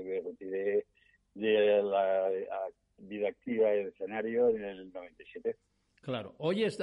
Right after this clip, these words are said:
Speaker 2: estuvo la semana pasada en Barcelona Tom Jones, ¿no?
Speaker 1: Pues no lo sé.
Speaker 2: Sí, sí, sí, sí.
Speaker 1: Franca-, francamente, se lo digo, no lo sé, porque no estoy muy al corriente de, de las noticias, ni nadie me comentó nada, o sea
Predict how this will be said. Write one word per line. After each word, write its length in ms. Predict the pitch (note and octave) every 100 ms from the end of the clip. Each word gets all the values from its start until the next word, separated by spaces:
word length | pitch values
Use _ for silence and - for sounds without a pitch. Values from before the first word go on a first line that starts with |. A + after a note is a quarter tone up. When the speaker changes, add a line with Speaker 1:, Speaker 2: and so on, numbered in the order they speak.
| D#3
Speaker 2:
estuvo 580 | D3 - F3 G3+ G#3+ G#3
la 320 | F#3+ E3 D3+
semana 340 | - D3 D3+
pasada 300 | C#3+ C#3+ D3+
en 80 | D3
Barcelona 560 | C#3 C3 C3+ C3+ C3 -
Tom 180 | C3+ A2+
Jones, 260 | C#3+ E3
¿no? 220 | A#2+ D#3 - _ _ _ _ _ _ _ _ _ _ _ _
Speaker 1:
Pues 140 | G#3 -
no 80 |
lo 140 | B2+ B2+
sé. 220 | C3+ B2+ _ _ _
Speaker 2:
Sí, 280 | - B2+ D3 - _ _ _
sí, 220 | - C3
sí, 160 | B2+ A#2
sí. 180 | A2+ G#2+
Speaker 1:
Franca-, 400 | G#2+ G#2+ - B2 _
francamente, 520 | - A2+ G#2 A#2+ B2 A#2+
se 60 |
lo 80 | A#2+
digo, 160 | C3 C3
no 260 | B2 B2+
lo 60 | A#2
sé, 180 | C#3 C3+
porque 320 | A2+ G#2 -
no 300 | G#2 G#2+ B2
estoy 300 | A#2+ _ B2
muy 200 | A#2 A#2+
al 100 | A#2+
corriente 500 | G#3 - D#3 A#2 B2+
de, 380 | A#2+ A2+ G#2+ G2+
de 180 | F#2+ G2+
las 300 | G2 G2 F2+
noticias, 500 | G2 G#2+ _ G#2 G2 - _ _ _ _ _ _
ni 180 | G#2+ A2+
nadie 280 | A2 A2 A2
me 160 | G#2+
comentó 360 | A2 G#2+ F#2+ G#2
nada, 240 | A#2 G#2+
o 160 | G#2+
sea 100 | _